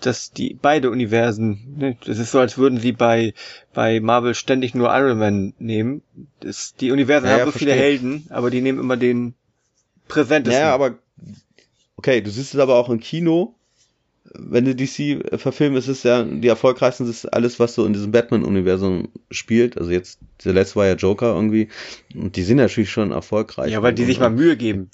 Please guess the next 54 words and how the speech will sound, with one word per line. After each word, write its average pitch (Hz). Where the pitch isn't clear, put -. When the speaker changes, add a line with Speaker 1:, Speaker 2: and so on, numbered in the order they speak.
Speaker 1:
Wenn, 113
weißt 131
du, 139
bei, 120
bei, 117
bei, 131
Speaker 2:
Ja, 175
Speaker 1:
bei 135
Speaker 2:
klar, 123
Speaker 1:
den -
Speaker 2:
nee, 135
Speaker 1:
anderen 147
Speaker 2:
aber, 151
Speaker 1:
geben 147
sie 147
sich 139
Speaker 2:
aber 131
die 151
Speaker 1:
keine 147
Speaker 2:
gucken 156
Speaker 1:
Mühe 175
Speaker 2:
dann 180
Speaker 1:
mehr. 175
Speaker 2:
irgendwie, 180
okay, 180
das, 151
das -
gucken 175
sich 160
die 151
Leute 147
an 117
und 202
da 170
machen 170
wir 175
einen 170
Film 170
draus. 80
Oder 117
halt 127
eben 123
ein 123
Spiel. 113
Speaker 1:
Ja. 123
Speaker 2:
Ne? 92
Und 87
ist -
ja 107
klar, 123
dann 87
fallen 107
halt 104
solche 98